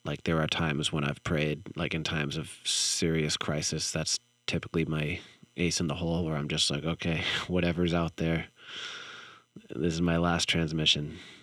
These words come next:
Like, I need some fucking help." Like, there have been those moments. There have been moments where I'm in nature and I feel so connected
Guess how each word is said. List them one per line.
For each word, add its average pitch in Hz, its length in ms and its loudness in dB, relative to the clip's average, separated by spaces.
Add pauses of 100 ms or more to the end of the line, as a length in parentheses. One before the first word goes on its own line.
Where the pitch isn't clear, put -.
(100)
Like, 87 160 -2
I 82 80 0
need 80 280 0
some 80 140 -2
fucking 78 280 -2
help." 76 380 -4
Like, 82 180 0
there 87 120 4
have 80 100 -2
been 82 160 2
those 87 200 4
moments. 92 500 2
There 87 160 2
have 82 100 0
been 87 140 2
moments 85 380 2
where 85 120 2
I'm 85 120 2
in 82 160 2
nature 82 420 4
and 82 100 2
I 78 60 2
feel 76 260 0
so 80 260 2
connected 78 540 -2